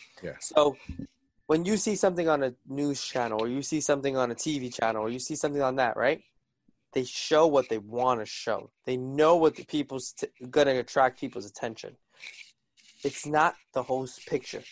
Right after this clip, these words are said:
Speaker 2: They're giving you a small picture versus the larger picture. And that's the thing. When you read about something happening, you read about a crime, or you read about a cop killing somebody, or you read about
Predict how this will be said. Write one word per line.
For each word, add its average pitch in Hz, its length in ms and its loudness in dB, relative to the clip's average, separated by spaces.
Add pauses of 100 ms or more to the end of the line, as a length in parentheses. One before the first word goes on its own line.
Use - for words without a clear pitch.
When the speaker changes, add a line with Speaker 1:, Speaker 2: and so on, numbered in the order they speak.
(200)
Speaker 2:
They're 127 100 0
giving 160 360 2
you 139 400 0 (600)
a 131 100 -4
small 180 460 4
picture 127 480 -6 (720)
versus 147 600 2 (360)
the 120 60 -6
larger 131 400 4
picture. - 420 -12 (380)
And 139 160 0
that's 160 260 6
the 143 80 0
thing. 127 240 -2
When 127 220 -4
you 190 140 -2
read 196 200 0
about 170 320 6
something 156 340 0
happening, 147 540 -2 (240)
you 139 100 -4
read 156 140 4
about 143 300 6
a 120 60 0
crime, 135 460 2
or 110 40 -8
you 113 160 -4
read 147 180 0
about 135 240 8
a 120 60 0
cop 143 320 2
killing 135 280 -2
somebody, 120 440 0
or 107 100 -4
you 120 180 -6
read 151 140 2
about 131 280 4